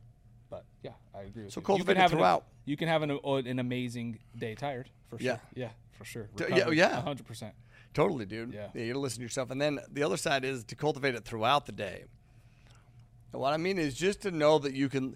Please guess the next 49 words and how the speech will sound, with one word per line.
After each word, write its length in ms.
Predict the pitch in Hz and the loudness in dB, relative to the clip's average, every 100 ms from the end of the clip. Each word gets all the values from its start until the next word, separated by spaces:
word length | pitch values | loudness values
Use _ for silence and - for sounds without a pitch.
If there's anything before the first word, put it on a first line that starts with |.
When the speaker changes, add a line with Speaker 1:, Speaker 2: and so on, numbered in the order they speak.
| - - | -12 -12
Speaker 2:
this 80 | 180 | -6
is 40 | |
what 80 | 233 | 2
I 40 | 170 | 4
loved 240 | 143 143 | 6 4
about 180 | 131 127 | 2 0
the 60 | |
Tony 200 | - 135 | -2 -4
Robbins 280 | 123 120 117 | 0 -2 -2
event 240 | 101 110 - | -4 -4 -4
too, 220 | 113 98 | -6 -6
is 200 | 98 - - | -8 -10 -8
you 140 | 117 | -8
talked 240 | 104 156 | -4 -4
about 100 | 156 127 | -2 -4
your 80 | 120 | -4
state. 520 | - - 107 82 - | -4 0 0 -2 -10
And 80 | - | -6
he 60 | 139 | -2
Speaker 1:
Mm-hmm. 40 | |
Speaker 2:
said, 140 | 147 113 | -2 -2
"Any 180 | 175 185 | 2 2
given 240 | 185 175 151 | 2 2 4
moment, 280 | 139 131 | 4 2
you 40 | 113 | -2
can 80 | 110 | -4
change 220 | - 110 | -6 -6
your 80 | 101 | -8
state." 360 | - 90 73 - 123 | -10 -10 -12 -14 -14
Speaker 1:
Mm-hmm. 200 | 127 127 | -10 -6
Speaker 2:
So 160 | 131 | -4
if 80 | 117 | -4
you 120 | 135 | -6
feel, 460 | 160 - 180 208 185 - - | -10 0 6 8 6 -2 -8
if 140 | 117 | -8
your 100 | 123 | -6
state 580 | - - - 214 185 - | -4 -4 2 4 6 4
is 240 | 147 143 110 | 0 -2 0
one 220 | 135 131 | 0 0
of 100 | 101 | -2
despair, 680 | 113 - 175 156 127 151 165 - - - - - | -8 -4 2 4 4 0 -4 -16 -20 -20 -20 -14
then 120 | - 127 | -8 -6
change 400 | - - 202 120 | 2 2 2 -2
it. 220 | 104 - - - - - - | -6 -10 -20 -20 -20 -20 -12
Now, 160 | - 135 | -6 -4
I 220 | - 170 | 6 8
believe 320 | 196 180 170 135 | 8 4 0 -2
you 240 | 147 | 0
ha-, 80 | 170 | 2